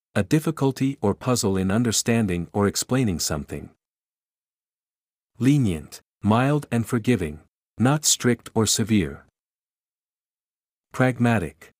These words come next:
practical rather than idealistic. Euphoria, a feeling of great happiness or well-being. Conjugal,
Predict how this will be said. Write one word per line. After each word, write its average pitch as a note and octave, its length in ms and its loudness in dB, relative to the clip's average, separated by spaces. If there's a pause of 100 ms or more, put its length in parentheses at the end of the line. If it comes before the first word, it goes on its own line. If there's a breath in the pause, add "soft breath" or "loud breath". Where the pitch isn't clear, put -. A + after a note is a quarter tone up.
(100)
practical C#3 520 0
rather A2 300 2
than G2 220 -2
idealistic. G#2+ 880 -2 (1600)
Euphoria, A2+ 720 2 (240)
a G2+ 80 0
feeling D#3+ 480 0
of G#2 140 -4
great B2+ 300 0
happiness G2 640 -2
or A#2 140 4
well-being. F#2+ 600 0 (1700)
Conjugal, A2 680 0